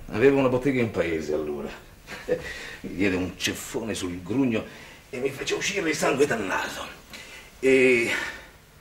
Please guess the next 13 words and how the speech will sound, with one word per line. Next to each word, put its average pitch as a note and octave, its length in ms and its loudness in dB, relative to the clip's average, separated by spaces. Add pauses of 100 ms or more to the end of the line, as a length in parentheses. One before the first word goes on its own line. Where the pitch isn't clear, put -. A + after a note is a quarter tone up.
(1200)
non C#3 280 -14
mi C3 80 -10
ricordo B2+ 460 -8
cosa B2 340 -8 (800)
eravamo G#2 480 -4
venuti A#2 300 -6
a F2+ 40 -8
fare A2 240 0
insieme G#2 480 -8
qui G#2 200 -8
alla E2 180 -8
villa. C#2+ 500 -14 (1000)
Mm. - 120 -14